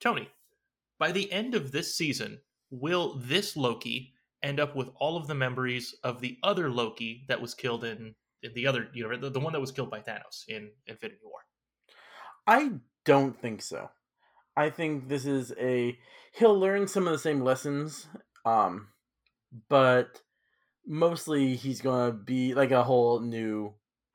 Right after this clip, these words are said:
Speaker 2: this is an alternate timeline Loki. He doesn't know
Speaker 1: Mm-hmm.
Speaker 2: anything about, uh, anything in the Dark World or Ragnarok or Infinity War other than what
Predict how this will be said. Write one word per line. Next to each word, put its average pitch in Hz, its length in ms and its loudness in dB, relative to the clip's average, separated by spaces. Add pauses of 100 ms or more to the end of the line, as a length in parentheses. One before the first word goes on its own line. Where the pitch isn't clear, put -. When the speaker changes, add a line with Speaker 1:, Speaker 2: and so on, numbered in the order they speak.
(320)
Speaker 2:
this 139 100 -4
is 160 80 0
an 180 60 8
alternate 143 360 4
timeline 107 380 0
Loki. - 320 -12 (120)
He 117 160 -6
doesn't 123 220 0
know 120 120 0
Speaker 1:
Mm-hmm. - 100 -4
Speaker 2:
anything 113 340 -6
about, 101 420 0 (1500)
uh, 127 460 8 (1080)
anything 131 440 2
in 120 100 0
the 113 60 0
Dark 147 300 6
World 135 640 8
or 117 340 2
Ragnarok 117 920 2
or 101 540 2 (180)
Infinity 113 380 -4
War 107 240 4
other 110 220 2
than 107 240 -2
what 110 200 0